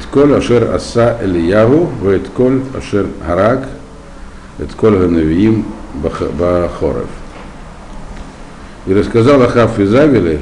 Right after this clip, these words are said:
Изавель, помните, Изавель это его жена, так? Филистимская принцесса. Все, что сделал Элияу, и также, что, э,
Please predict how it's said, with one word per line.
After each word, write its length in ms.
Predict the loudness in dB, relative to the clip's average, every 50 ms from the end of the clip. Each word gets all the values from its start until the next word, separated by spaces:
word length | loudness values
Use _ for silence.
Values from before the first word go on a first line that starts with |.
| -6 -10 -12 -12 -12 -12 -10 -8
Изавель, 300 | -4 0 2 4 4 4
помните, 200 | 4 2 0 0
Изавель 280 | 2 4 4 4 4 4
это 160 | 2 2 2
его 120 | 2 4
жена, 300 | 2 2 2 2 0 0 -4 -6 -6
так? 180 | -6 -6 -6 -6 -8 -10 -10 -10 -10 -10 -10 -10 -8 -6
Филистимская 640 | -4 -4 -4 -6 -4 -4 -6 -4 -4 -6 -8 -8
принцесса. 480 | -6 -4 -6 -6 -6 -6 -8 -8 -8 -10 -10 -12 -14 -14 -14 -14 -14 -14 -14 -14 -14 -16 -16 -16 -16 -16 -14 -14 -14 -14 -14 -14 -12 -4
Все, 180 | 2 2 2 2
что 200 | 2 2 0 0
сделал 520 | 2 4 4 4 6 6 4 4 4 2
Элияу, 640 | 2 4 4 4 4 2 2 0 0 0 0 0 0 -2 -6 -10 -12 -12 -12 -12 -12 -12 -14 -14 -16 -16 -16 -18 -16 -16 -16 -16 -16 -16 -14 -12 -12 -12 -12 -14 -14 -6
и 160 | -2 0 0 0
также, 460 | 2 2 2 2 4 4 2 2 0
что, 460 | 0 -2 0 2 2 2 2 2 -2 -6 -10 -14 -14 -10 -8 -8 -8 -8 -12 -14 -14 -14 -10 -6
э, 160 | -4 -2 -2